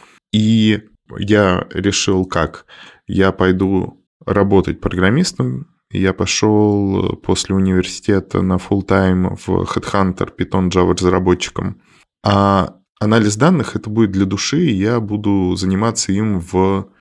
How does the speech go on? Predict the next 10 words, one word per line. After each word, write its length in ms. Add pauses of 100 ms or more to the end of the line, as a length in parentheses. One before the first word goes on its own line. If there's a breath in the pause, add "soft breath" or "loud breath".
(140)
аспирантуре. 760
Причём 480
на 100
тот 200
момент 300
я 120
посетил 420
пару, 640 (160)
э, 360
конференций. 680